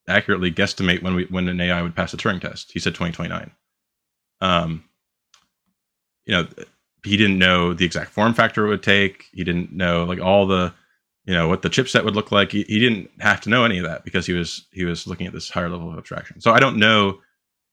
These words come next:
what specific, uh, you know, A I native companies and corporations and governments will look like in forty years.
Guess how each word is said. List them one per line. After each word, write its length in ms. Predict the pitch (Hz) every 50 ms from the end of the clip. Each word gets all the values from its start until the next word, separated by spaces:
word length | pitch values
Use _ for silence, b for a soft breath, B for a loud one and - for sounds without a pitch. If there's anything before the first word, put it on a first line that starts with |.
| _ -
what 200 | 98 92 95 -
specific, 500 | - - - 92 - 107 95 95 90 - _ _ _ _ _ _ _ _ _ _ _ _ _ _ _ _ -
uh, 420 | 95 98 90 87 87 85 85 85 - - _ _
you 100 | - 92
know, 80 | 87 82
A 160 | - 98 98
I 120 | 92 92 90
native 260 | 90 90 87 85 -
companies 500 | - 104 98 - 95 90 87 87 85 85
and 120 | 87 85
corporations 500 | - 95 87 - 87 87 85 - 92 85
and 100 | 82 85
governments 320 | 85 87 85 87 87 - -
will 100 | 87 90
look 200 | 92 95 - -
like 240 | 92 87 87 82 -
in 80 | 87
forty 280 | - - 92 87 85 82
years. 340 | 82 80 87 101 - -